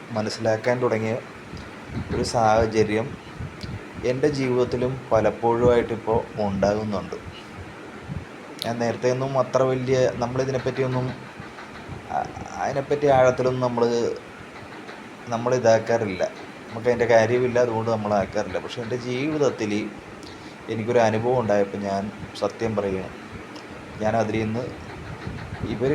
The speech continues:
പറയണതിൽ കുറേയൊക്കെ സത്യമുണ്ട് എന്നുള്ള കാര്യം ഞാൻ മനസ്സിലാക്കി.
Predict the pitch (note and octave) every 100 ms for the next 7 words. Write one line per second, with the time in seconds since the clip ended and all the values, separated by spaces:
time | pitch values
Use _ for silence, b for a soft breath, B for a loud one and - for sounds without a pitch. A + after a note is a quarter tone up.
0 | C3+ A#2+ A#2 A2+ G#2+ G#2 A2 - - -
1 | - - - - - - - - - -
2 | A2 A2+ A#2 G#2 A2 A2 G2 A2+ G#2+ G#2
3 | G2 G#2 G2+ G2 G2 G2 F#2+ G2 C3 -
4 | - F#2 A2 G#2 F#2+ G2 G2 F#2+